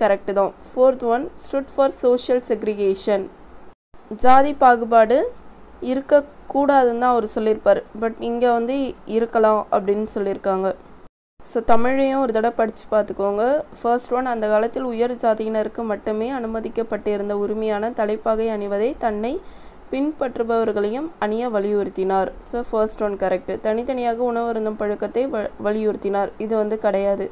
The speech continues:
நிழல் தங்கல் என்று அழைக்கப்பட்ட உணவுக்கூடங்களில் ஜாதிய கட்டுப்பாடுகள் உடைத்தெறியப்பட்டன. இது வந்து correct. And fourth one, சமூக ரீதியாக தனிமைப்படுத்தலை ஆதரித்தார். So, இது வந்து wrong. இது வந்து ஈஸியாவே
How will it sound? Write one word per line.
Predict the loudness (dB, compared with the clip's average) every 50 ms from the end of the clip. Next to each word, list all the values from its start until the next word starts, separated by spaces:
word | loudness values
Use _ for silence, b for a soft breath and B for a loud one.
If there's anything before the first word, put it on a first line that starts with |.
| B B B B B B B B -4
நிழல் | -2 0 0 0 0 -2
தங்கல் | -4 -4 -2 0 0 0 0 -2 -6 -10 -16 -8 -4 -2 -2
என்று | 0 -2 -2 0 0 2 2 0 -2 -6 -14 -20 B B B B B B B B B B B B -20 -20 -20 -14 -4 2 2
அழைக்கப்பட்ட | 2 2 2 0 -2 -2 -2 0 0 0 0 0
உணவுக்கூடங்களில் | 0 0 -2 -2 0 0 0 2 2 0 0 0 2 0 0 0 0
ஜாதிய | 2 2 2 2 0 -2 -2
கட்டுப்பாடுகள் | -2 -4 -2 -4 -2 2 2 2 2 2 0 0 0 -2 -6 -6 -4
உடைத்தெறியப்பட்டன. | -2 -2 0 0 -2 -2 -2 -2 -4 -4 -4 -6 -4 -4 -4 -4 -2 -4 -6 -6 -8 -8 -6 -4
இது | -2 -2 -2
வந்து | -2 -4 -4 -2
correct. | 0 0 0 -2 -2 -2 -2 0 0 -2 -4
And | -4 -6 -4
fourth | 0 2 2 4 2 0 -2
one, | -4 -4 -2 -2
சமூக | -2 0 0 0 -2 0 -2
ரீதியாக | -2 -2 0 0 0 2 0 0 -2 -2
தனிமைப்படுத்தலை | -2 -2 -4 -4 -4 -4 -4 -4 -4 -4 -4 -2 -2 -2 -2 -4 -2 2 2 4
ஆதரித்தார். | 4 2 0 -2 -4 -2 0 0 0 0 0 -4 -8 -6
So, | -4 -2
இது | -2 -2 -2 -2
வந்து | -2 -2 -2 0 2 2
wrong. | 0 0 -2 -8 -12 -12 -6 -2
இது | 0 2 2 0
வந்து | -2 -4 -6 -6 -8 -10
ஈஸியாவே | -8 -4 0 2 4 4 4 2